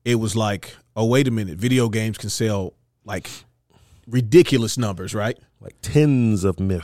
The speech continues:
Speaker 2: m-, millions. Tens.
Speaker 1: Tens of millions. Not a million. Tens
Speaker 2: Yeah,
Speaker 1: of millions.
Speaker 2: tens of millions, yeah.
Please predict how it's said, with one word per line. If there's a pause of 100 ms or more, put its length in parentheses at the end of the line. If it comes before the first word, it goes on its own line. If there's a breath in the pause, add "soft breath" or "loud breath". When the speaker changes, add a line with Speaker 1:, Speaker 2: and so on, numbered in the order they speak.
Speaker 2:
m-,
millions. (140)
Tens.
Speaker 1:
Tens
of
millions.
Not
a
million.
Tens
Speaker 2:
Yeah,
Speaker 1:
of
millions.
Speaker 2:
tens
of
millions,
yeah.